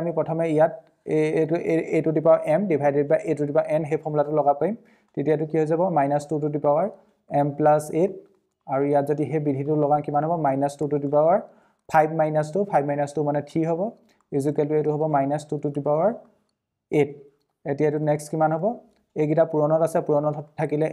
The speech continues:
এড হৈ যাব, মাইনাছ টু to the power m plus eight plus থ্ৰী, এ, থ্ৰী, that means m plus eleven হ'ব, is equal to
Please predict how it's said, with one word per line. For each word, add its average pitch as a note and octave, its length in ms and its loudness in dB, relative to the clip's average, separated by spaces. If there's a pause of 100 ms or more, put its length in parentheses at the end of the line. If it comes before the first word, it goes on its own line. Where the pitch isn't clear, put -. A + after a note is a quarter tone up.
এড C#3+ 120 2
হৈ D#3+ 120 2
যাব, D#3+ 100 2 (140)
মাইনাছ C#3+ 340 0
টু D#3 120 -2
to D3+ 120 -2
the C#3+ 100 -6
power D3+ 220 4 (580)
m - 20 2 (120)
plus D3+ 220 4 (140)
eight D#3 160 -2
plus D3+ 200 4 (120)
থ্ৰী, F3 120 -2 (120)
এ, - 20 2 (200)
থ্ৰী, E3 100 0 (140)
that C#3+ 180 -2
means D3+ 140 -4 (340)
m - 20 -2 (100)
plus D3 200 4 (100)
eleven C#3 320 0
হ'ব, D#3 100 -2 (680)
is C#3 140 0
equal C#3+ 220 0
to F#3+ 60 -2